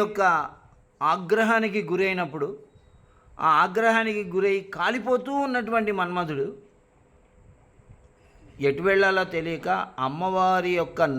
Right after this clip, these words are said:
నాభి అనే సరస్సులోకి దూకేశాడు. ఆ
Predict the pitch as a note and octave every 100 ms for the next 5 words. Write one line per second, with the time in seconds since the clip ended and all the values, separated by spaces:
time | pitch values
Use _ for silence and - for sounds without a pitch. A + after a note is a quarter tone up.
0 | C3 D3 F#3+ F#3+ G#3 G#3+ F#3 F3 D#3+ -
1 | F3 G3 - G3+ F#3 E3+ E3 E3 D#3+ D#3+
2 | B2+ B2 B2 B2+ - - - - _ _
3 | - - - - - - - - -